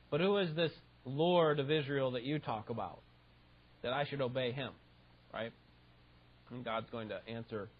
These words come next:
again, with his loud megaphone of the Exodus, "I am God. I am," right? And he's going to do it through these great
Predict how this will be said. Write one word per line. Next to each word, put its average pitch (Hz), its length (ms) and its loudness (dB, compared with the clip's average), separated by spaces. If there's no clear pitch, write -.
again, 101 240 -10
with 95 120 -16
his 107 160 -8
loud 104 260 -6
megaphone 104 540 -10
of 101 140 -8
the 101 120 -6
Exodus, 85 400 -12
"I 107 180 -6
am 92 240 -10
God. 85 300 -8
I 110 160 -4
am," 104 320 -12
right? 95 260 -8
And 104 100 -8
he's 101 100 -10
going 107 160 -6
to 98 60 -8
do 107 180 -6
it 104 160 -8
through 107 120 -6
these 98 200 -10
great 120 320 -4